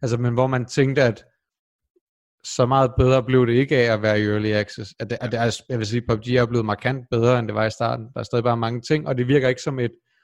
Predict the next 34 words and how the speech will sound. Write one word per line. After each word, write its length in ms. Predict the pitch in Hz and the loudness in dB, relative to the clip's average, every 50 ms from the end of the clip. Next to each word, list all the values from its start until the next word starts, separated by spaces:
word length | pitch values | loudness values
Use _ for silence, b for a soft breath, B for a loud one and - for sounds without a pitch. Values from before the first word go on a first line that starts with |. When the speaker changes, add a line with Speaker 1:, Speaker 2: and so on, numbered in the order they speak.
| _ _ _ _ _ _ _ _ - | _ _ _ _ _ _ _ _ -4
Speaker 1:
et, 180 | 131 117 - - _ _ _ _ _ _ - | -4 -4 -4 -6 _ _ _ _ _ _ -6
et 160 | 135 117 - | -6 -6 -6
studie, 640 | - - - - 190 185 180 165 - - 160 151 135 - _ _ _ _ _ _ _ _ | -8 -10 -4 -2 0 0 0 -2 -2 0 0 0 0 -2 _ _ _ _ _ _ _ _
som 340 | - - - 139 127 123 123 | -16 -8 -6 -4 -2 -2 -2
lytter 420 | 120 117 131 139 139 135 156 139 | -2 0 2 2 2 4 2 2
så 160 | 127 - 143 | 2 0 0
meget 360 | 123 113 107 110 113 120 123 117 | 0 2 2 2 4 2 2 0
til 120 | - 123 | -2 -4
deres 160 | 110 107 104 - | -4 -4 -4 -4
community. 540 | - - 117 113 113 113 120 120 - - | -6 -8 -6 -4 -4 -2 -4 -4 -4 -6
I 120 | 123 107 95 92 _ _ _ | -8 -10 -10 -12 _ _ _
hvert 120 | - 120 104 | -6 -4 -2
fald 40 | |
Speaker 2:
Mm. 40 | 117 | -2
Speaker 1:
ikke 120 | 123 117 - | -4 -4 -4
så 80 | - | -4
meget, 160 | 123 120 117 | -2 -2 -2
som 160 | 113 120 120 113 | -2 -4 -6 -8
de 60 | 110 | -8
måske 360 | 110 104 - - 123 113 110 - _ _ _ - | -8 -10 -6 -4 -4 -4 -4 -8 _ _ _ -6
burde. 240 | 127 117 113 117 117 113 - _ _ _ _ _ _ _ _ _ _ _ _ _ | -4 -4 -4 -4 -6 -10 -14 _ _ _ _ _ _ _ _ _ _ _ _ _
Og 160 | _ _ - | _ _ -6
selvfølgelig 200 | 107 123 151 160 | -2 0 0 0
skal 120 | 147 - | 0 0
man 100 | 135 135 | -2 -2
ikke 100 | 143 139 | -2 0
bare 140 | - 135 135 - - - | 0 0 0 0 -2 0
gøre 180 | 131 127 135 - | 0 0 2 2
alt, 200 | - 131 131 127 | 0 -2 -2 -2
hvad 240 | 127 123 117 117 127 | -2 -2 -2 -2 -4
ens 240 | 143 127 120 120 - - - - _ | -4 -6 -6 -8 -8 -12 -16 -12 _
community 440 | - 120 120 120 123 131 127 120 123 | -4 -2 0 2 2 2 0 -2 -4
siger, 240 | 107 - 127 123 120 | -6 -4 -4 -4 -4
fordi 360 | - 123 117 117 117 110 | -4 -6 -8 -6 -6 -6